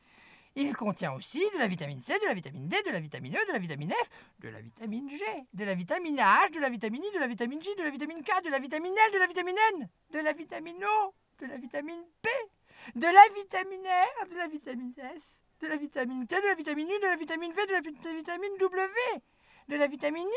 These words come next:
X, de la vitamine Y, et aussi étonnant que cela puisse vous paraître, de la vitamine Z. Les seules vitamines qu'il ne contient pas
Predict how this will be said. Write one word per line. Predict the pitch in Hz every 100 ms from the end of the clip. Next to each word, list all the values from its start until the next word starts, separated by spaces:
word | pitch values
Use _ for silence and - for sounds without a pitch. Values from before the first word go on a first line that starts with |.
| 539
X, | - - - -
de | 233 440 415
la |
vitamine | 370 302 277 233 165 - -
Y, | 453 554 285 415 415 - _ _ - - - _
et | 233 220 202 _
aussi | 277 392 392 - - - 480 440 285 226
étonnant | 302 370 - - 415 466 466 466 339 220 147 - _
que | - 254
cela | - 349 440 453 -
puisse | 339 254
vous | 240 208
paraître, | - 240 302 392 403 - _ _ _ _ _ _
de | 226 151 190 427 440 226
la | 151
vitamine | 190 156 - 277 160 120
Z. | 113 131 110 - _ _ _ _ _ - - _ _ _ _ -
Les | 247 359 427 392 302
seules | - - - - 466 453 320 214 180 175
vitamines | 220 381 - 262 262 427 480 453 359 -
qu'il | 254 208
ne | 175
contient | 147 165 165 349 349
pas | 415